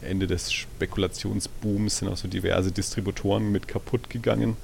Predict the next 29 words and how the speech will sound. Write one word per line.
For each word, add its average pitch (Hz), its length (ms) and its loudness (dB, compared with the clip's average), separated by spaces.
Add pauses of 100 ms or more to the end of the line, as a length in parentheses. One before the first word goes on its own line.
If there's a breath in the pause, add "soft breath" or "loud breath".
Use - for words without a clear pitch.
(380)
Und 87 120 0
da - 60 0
ist - 180 -4
Diamond 95 360 2
dann 92 80 0
als 90 140 0
einziger 92 300 2
übrig 120 340 0
geblieben. 98 440 0
Und, 95 240 -2 (480 loud breath)
äh, 90 520 8
das - 160 0
hat 98 80 4
jetzt 101 100 4
aber 98 100 2
eben 92 160 4
auch 92 140 2
dazu 98 340 4
geführt, 104 380 2
dass 95 100 -4
vor 95 220 2
einigen 95 280 2
Wochen, 98 440 2 (520 loud breath)
ähm, 90 400 0
Diamond 92 440 4
eben 92 500 2
die, 92 260 2
die - 160 -2
Auslieferung 95 840 2